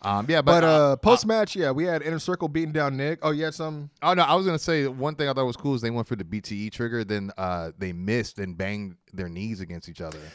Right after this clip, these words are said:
Speaker 2: Yeah, I
Speaker 1: I thought
Speaker 2: think
Speaker 1: that was, like,
Speaker 2: Santana
Speaker 1: the
Speaker 2: was, like, the
Speaker 1: first
Speaker 2: only
Speaker 1: time I've
Speaker 2: person
Speaker 1: seen
Speaker 2: that's
Speaker 1: that.
Speaker 2: ever,
Speaker 1: Yeah,
Speaker 2: yeah.
Speaker 1: countered it like that, right? Yeah. So.
Speaker 2: Um,
Speaker 1: But yeah, no, yeah,
Speaker 2: yeah, Inner-,
Speaker 1: post-match, there was
Speaker 2: yeah,
Speaker 1: definitely
Speaker 2: Inner
Speaker 1: some
Speaker 2: Circle hits the ring again, beats down Nick.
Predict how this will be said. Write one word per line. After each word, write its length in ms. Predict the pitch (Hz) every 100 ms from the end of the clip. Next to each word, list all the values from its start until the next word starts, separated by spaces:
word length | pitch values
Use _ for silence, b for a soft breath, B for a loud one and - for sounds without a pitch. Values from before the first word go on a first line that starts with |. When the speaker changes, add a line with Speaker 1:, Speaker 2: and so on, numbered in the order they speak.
| -
Speaker 2:
Yeah, 180 | 160 175
I 40 |
Speaker 1:
I 20 | 196
thought 80 |
Speaker 2:
think 100 | 120 117
Speaker 1:
that 40 |
was, 60 | 123 120
like, 60 |
Speaker 2:
Santana 240 | 113 175 208
Speaker 1:
the 60 |
Speaker 2:
was, 100 | 143
like, 60 | 131
the 20 |
Speaker 1:
first 80 | 110
Speaker 2:
only 140 | 139 143
Speaker 1:
time 100 | 151
I've 40 |
Speaker 2:
person 160 | 143 147
Speaker 1:
seen 40 | 135
Speaker 2:
that's 100 | 110
Speaker 1:
that. 80 |
Speaker 2:
ever, 480 | 135 131 127 120 113
Speaker 1:
Yeah, 280 | 120 139 127
Speaker 2:
yeah. 40 | 113
Speaker 1:
countered 300 | 131 139 104
it 80 | 95
like 160 | 92
that, 100 | 92
right? 180 | 95 110
Yeah. 140 | 95 87
So. 40 |
Speaker 2:
Um, 380 | 120 113 107 101
Speaker 1:
But 120 | 139
yeah, 120 | 175
no, 220 | 160 143 110
yeah, 180 | 120 107
Speaker 2:
yeah, 100 | 156
Inner-, 120 | 147
Speaker 1:
post-match, 340 | 202 135 127 -
there 120 | 120
was 100 | 107
Speaker 2:
yeah, 60 | 156
Speaker 1:
definitely 200 | 147 180
Speaker 2:
Inner 100 | 208
Speaker 1:
some 140 | 190 226
Speaker 2:
Circle 180 | 202
hits 180 | 180 180
the 100 | 165
ring 220 | 160 160 156
again, 480 | 135 147 151 147
beats 240 | 147 208 156
down 300 | 170 160 147
Nick. 260 | 147 143